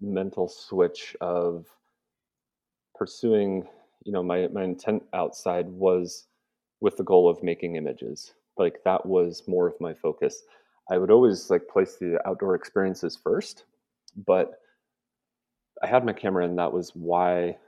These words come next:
I was kinda going out there, putting myself in positions to actually find and create images. And so that's when I think I would call myself more of a photographer to,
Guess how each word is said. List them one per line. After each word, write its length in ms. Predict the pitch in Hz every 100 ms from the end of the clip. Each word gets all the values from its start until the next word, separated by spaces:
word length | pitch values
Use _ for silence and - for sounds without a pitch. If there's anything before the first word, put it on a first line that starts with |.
| _ -
I 60 | 92
was 160 | 90 -
kinda 200 | 95 85
going 300 | 90 87 87
out 160 | 90
there, 120 | 90
putting 300 | 87 - 98
myself 480 | 92 87 - 85 -
in 140 | 90 82
positions 640 | - 87 85 90 85 - - -
to 180 | 95
actually 340 | 82 - 90 78
find 380 | - 82 85 82
and 160 | 85
create 320 | - 85 82
images. 500 | 80 78 76 78 - _ _ _ _ _
And 100 | 101
so 140 | - 104
that's 260 | 127 -
when 120 | 110 90
I 80 |
think 380 | 87 _ 98 -
I 60 | 87
would 300 | 85 82 _
call 200 | - 92
myself 380 | 90 87 90 -
more 180 | 92 87
of 100 | 85
a 60 |
photographer 800 | 82 82 - 85 90 - 90 - _ _ _ _ _ _ _ _ -
to, 500 | - 98 92 85 82